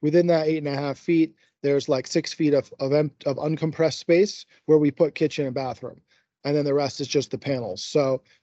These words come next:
pr-, pretty amazing, uh, pretty great situation to not ship a wide load,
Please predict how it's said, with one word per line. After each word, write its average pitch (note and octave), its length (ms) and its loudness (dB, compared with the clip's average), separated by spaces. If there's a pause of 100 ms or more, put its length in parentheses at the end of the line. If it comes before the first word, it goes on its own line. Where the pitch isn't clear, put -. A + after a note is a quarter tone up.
pr-, F3+ 140 0
pretty F3+ 320 6
amazing, D3 680 2 (100)
uh, C3 200 -8 (360)
pretty E3+ 180 2
great D#3 200 4
situation C#3+ 640 -2
to B2+ 160 -12
not D3 280 -4
ship - 200 -4
a D3 60 -2
wide C#3 300 0
load, C3+ 340 2